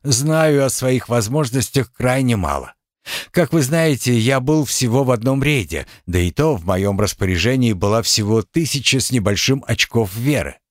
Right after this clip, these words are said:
Так что особо не поэкспериментируешь. Но общий принцип такой. Я беру за основу свой родной огненный спектр первозданной энергии, а потом усиливаю его верой.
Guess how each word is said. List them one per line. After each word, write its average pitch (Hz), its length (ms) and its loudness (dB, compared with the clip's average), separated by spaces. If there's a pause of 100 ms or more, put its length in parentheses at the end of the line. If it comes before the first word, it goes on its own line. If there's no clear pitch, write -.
(520)
Так 175 160 2
что 156 240 2
особо 151 400 2
не 143 300 2
поэкспериментируешь. 135 1400 -2 (560)
Но 123 140 4
общий 160 400 2
принцип 160 480 -2
такой. 78 480 -4 (420)
Я 160 260 2
беру 147 340 2
за 131 200 2
основу 151 440 0
свой 135 320 2
родной 131 540 0 (120)
огненный 135 600 0
спектр - 720 -2
первозданной 117 840 0
энергии, 76 640 -2 (320)
а 113 120 0
потом 185 380 0
усиливаю 156 800 2
его 117 300 2
верой. 78 520 -4